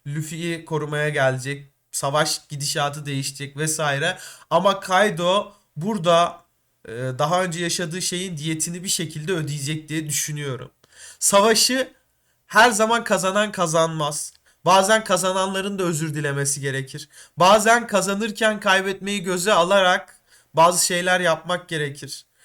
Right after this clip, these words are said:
Bunları hesaba katmak gerekir. Hayat çok kısa ve, e, bazı savaşları kaybetmesi daha güzel.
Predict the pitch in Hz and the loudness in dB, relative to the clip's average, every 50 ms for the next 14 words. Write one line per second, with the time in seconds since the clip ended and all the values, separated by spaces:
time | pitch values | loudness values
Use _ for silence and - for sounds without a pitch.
0 | - _ _ - 165 175 180 185 190 196 185 - - 185 170 170 185 185 - 170 | -20 _ _ -10 -8 -6 -4 -2 0 0 0 0 0 0 0 0 -2 -4 -2 -4
1 | 156 156 - 175 175 175 175 - 160 147 143 139 139 - 151 156 - _ _ _ | -4 -4 -4 -4 -4 -4 -4 -4 -4 -4 -4 -4 -6 -10 -16 -16 -16 _ _ _
2 | _ - 156 165 185 202 208 202 - - 233 226 226 - 175 156 - - 170 175 | _ 0 2 4 4 4 2 0 -4 -4 -4 -4 -6 -4 -2 -2 0 2 2 0
3 | 185 185 156 143 160 165 170 175 - - _ _ _ - - - - - - - | 0 -2 -2 -2 0 0 0 0 -2 -8 _ _ _ -18 -18 -16 -16 -16 -16 -16
4 | - - - - 120 135 151 165 175 - - 180 165 165 165 160 160 - - 165 | -16 -16 -16 -10 -2 2 2 2 2 2 0 -2 0 2 2 0 0 -4 -6 -6
5 | 165 180 - 165 147 147 147 147 147 147 147 135 147 143 135 127 131 131 123 117 | -8 -6 -4 -4 -4 -4 -4 -6 -8 -8 -10 -10 -8 -6 -4 -4 -4 -4 -6 -8
6 | 117 113 120 | -14 -14 -14